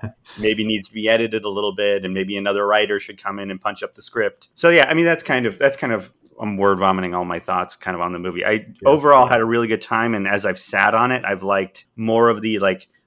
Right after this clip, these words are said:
Speaker 2: I like how he pushes his environmental message, and there's some interesting to dialogue you can have about, like, indigenous populations that I've grown to like. Um, but I think it was just kind of, like, the core structure of a lot of the writing bothered me, and yeah,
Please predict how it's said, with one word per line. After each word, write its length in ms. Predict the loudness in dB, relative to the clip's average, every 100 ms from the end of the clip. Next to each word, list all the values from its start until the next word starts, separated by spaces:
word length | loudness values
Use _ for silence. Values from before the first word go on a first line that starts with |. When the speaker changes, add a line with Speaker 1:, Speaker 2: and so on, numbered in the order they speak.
| -6
Speaker 2:
I 40 |
like 220 | -2 0
how 160 | 2 0
he 100 | 0
pushes 420 | -4 -4 -4 -10
his 140 | -8 -8
environmental 540 | -4 -2 0 -2 -4
message, 640 | -4 -4 -4 -2 -4 -10 -20 _ _
and 160 | -6 -2
there's 280 | 0 0 -2
some 340 | -6 -10 -10 -20 _ -2
interesting 680 | -2 -2 -6 -4 -4 -4
to 100 | -6
dialogue 500 | -2 2 4 4 0
you 80 | -4
can 100 | -12
have 240 | -8 -4 -2
about, 200 | -2 -4
like, 120 | -6
indigenous 520 | -8 -4 -4 -4 -8
populations 760 | -4 -4 -2 -4 -4 -6 -10 -6
that 100 | -4
I've 160 | -4
grown 300 | -2 -4 -4
to 120 | -6 -4
like. 440 | -2 -2 -4 _ _ _
Um, 500 | -10 -10 -10 -12 -16 -10
but 200 | -4 -4 -6 _ _ -6
I 60 | -4
think 160 | -2
it 60 | -2
was 120 | -2
just 160 | -8 -12
kind 160 | -12
of, 140 | -12 -12
like, 160 | -12
the 80 | -14
core 260 | -8 -6 -6
structure 600 | -8 -10 -10 -12 -10 -10
of 260 | -12 -16 _ _
a 40 | -4
lot 140 | -4
of 60 | -2
the 80 |
writing 360 | -2 -2 -4 -6
bothered 400 | -8 -10 -12 -16
me, 320 | -16 -14 -16 -16
and 380 | -16 -16 -18 -20 _
yeah, 200 | -12 -12